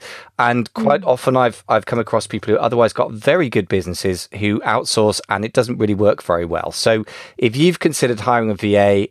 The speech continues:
Speaker 1: uh, but not taken the plunge, or if you've tried hiring, but it's not really worked out for you, then I think today's guest, Anna, is gonna really help change that for you. So, Anna, welcome to the show. Great to have you here.
Speaker 2: Thank you so much for having me. I appreciate it. I am so glad to be here, and I'm excited to share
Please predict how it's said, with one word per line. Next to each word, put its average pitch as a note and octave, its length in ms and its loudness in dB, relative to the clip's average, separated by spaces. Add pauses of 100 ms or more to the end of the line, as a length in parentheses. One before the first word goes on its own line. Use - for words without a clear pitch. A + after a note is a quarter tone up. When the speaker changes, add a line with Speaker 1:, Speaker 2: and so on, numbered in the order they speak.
Speaker 1:
uh, A2+ 80 0
but G#2 140 -2
not G#2 160 -2
taken - 200 -4
the G2 60 -2
plunge, A2 460 0
or A2 60 0
if G2 80 -6
you've G#2+ 120 -8
tried F3+ 300 2
hiring, B2+ 280 2
but G2+ 100 -6
it's - 120 -8
not - 100 -6
really F#2+ 160 -6
worked G#2 320 0
out C#3 200 0
for G#2+ 100 -6
you, F#2 160 -4 (360)
then G#2 120 4
I A#2 100 2
think - 180 -4
today's G#2+ 300 2
guest, - 420 0
Anna, G#2 200 0
is G2 180 -2
gonna G2+ 180 0
really G2+ 400 2
help F#2+ 240 -2
change F#2+ 260 -2
that - 160 -2
for F#2 160 -4
you. F2+ 160 -6
So, F#2+ 300 4 (480)
Anna, A2 140 -2
welcome G#2+ 340 0
to G#2+ 100 -2
the G2+ 120 4
show. D#2+ 260 -2
Great F2+ 240 0
to D#2+ 100 -2
have D#2+ 200 -4
you F2 80 -6
here. F2+ 200 0 (720)
Speaker 2:
Thank B3+ 280 -2
you C#4+ 140 2
so C4 220 0
much B3+ 200 -4
for C4 100 -2
having B3+ 260 -2
me. A#3 160 -4
I G#3+ 40 -2
appreciate B3+ 600 -2
it. A#3+ 140 -2
I F3 60 -2
am F#3 180 -6
so F#3+ 400 0
glad F#3 260 -2
to - 80 -18
be F#3+ 120 -4
here, F#3 260 0
and E3 180 -6
I'm E3 180 -8
excited F#3+ 580 -2
to F#3+ 60 -14
share F3 580 -2